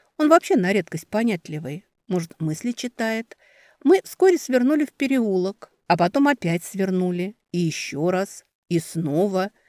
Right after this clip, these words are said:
Рынок остался позади, и нас окружили высокие в два-три этажа дома. "Куда мы идем?" Признаться, я устал, как собака,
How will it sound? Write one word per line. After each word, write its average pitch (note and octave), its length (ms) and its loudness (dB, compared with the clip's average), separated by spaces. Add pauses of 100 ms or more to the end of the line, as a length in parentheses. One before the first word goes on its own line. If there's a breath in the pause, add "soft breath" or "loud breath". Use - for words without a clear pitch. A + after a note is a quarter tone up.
(140)
Рынок F4 300 4
остался C#4 400 -2
позади, A#3 600 0
и D#3 40 0
нас A#3+ 220 0
окружили G#3+ 420 -4
высокие F3 760 -6
в F3 80 -8
два-три B3 520 0
этажа G#3+ 460 -2
дома. F#3 520 -4 (280)
"Куда G3+ 240 0
мы D4+ 120 6
идем?" G#3+ 400 0 (340)
Признаться, G#3+ 580 -2
я G3+ 180 0
устал, F4+ 260 0
как - 160 -8
собака, G3+ 540 -4